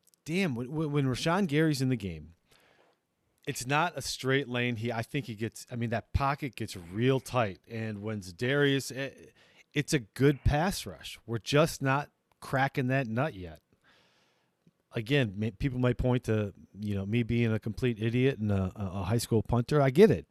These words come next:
but I don't know at what point Preston Smith comes into our equation of, or our conversation of what he was in the equation last year, right?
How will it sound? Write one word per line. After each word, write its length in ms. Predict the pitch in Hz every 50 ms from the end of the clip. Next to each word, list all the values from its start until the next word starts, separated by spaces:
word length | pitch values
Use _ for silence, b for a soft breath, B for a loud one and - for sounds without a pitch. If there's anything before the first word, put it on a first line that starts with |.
| _
but 220 | - 120 110 101 - - B B B B B B B
I 100 | - 139
don't 400 | 123 110 - 165 170 175 170 143
know 340 | 160 160 160 151 139 131 123
at 160 | 123 120 107
what 260 | 107 123 139 123 113 -
point 460 | - 139 139 131 120 113 110 104 - _ _ _ _ _ _ _ _ _ _
Preston 600 | - - 143 139 120 - - - 131 123 117 110
Smith 680 | - - - - 120 123 139 131 113 101 - - - _ _ _ _ -
comes 260 | - 135 131 113 113
into 240 | 131 135 131 123 117
our 160 | 117 113 110
equation 600 | 107 - - - 127 120 123 127 113 - 117 107 104
of, 240 | 104 98 98 95 -
or 220 | 131 127 107 101 - - - - - B B B B B B
our 100 | - 139
conversation 680 | - 151 143 135 117 117 - - 143 143 131 - 127 117
of 240 | 113 107 107 95 - b b b b b b b b b b b b b b b b b b b b b b b b _ _ _ _ _ _ _ _ _ _ _ _ _ _ _ _
what 420 | - 110 117 117 117 135 143 135 -
he 160 | - 151 135
was 400 | 120 113 123 135 135 131 113 110
in 80 | 117
the 100 | 117 117
equation 400 | 117 - - 135 120 107 101 107
last 360 | 107 131 139 135 117 - - -
year, 220 | 73 67 - _ _ _ _ _ _ _ _ _ _ _ _
right? 240 | 101 104 113 113